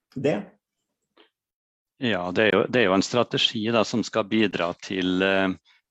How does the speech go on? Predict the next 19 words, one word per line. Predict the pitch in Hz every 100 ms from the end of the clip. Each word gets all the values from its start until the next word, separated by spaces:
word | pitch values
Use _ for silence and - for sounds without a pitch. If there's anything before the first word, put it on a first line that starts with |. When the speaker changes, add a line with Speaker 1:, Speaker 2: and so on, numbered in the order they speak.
| _ _
Speaker 2:
å, | 110 95 90 92 90 - -
å | 120 101
nå, | 92 85 85 - -
eh, | 98 92 92
disse | 92 -
klimamålsettingene | - 104 82 82 80 - 104 87 - 92 78 - 85 85 85 98
med | 117 104 101 101 98 104
inn-, | 120 95 92 113
innen | 98 90 85
tjue, | - 92 90 78
tjue | - 95 90
femti | 98 85 - 104 117
og | 110 98
så | -
videre. | 107 104 - 151 - - - _ -
Eh, | 113 107 113
og | 127 104 101
den | 110 104
skal, | - 107 101 98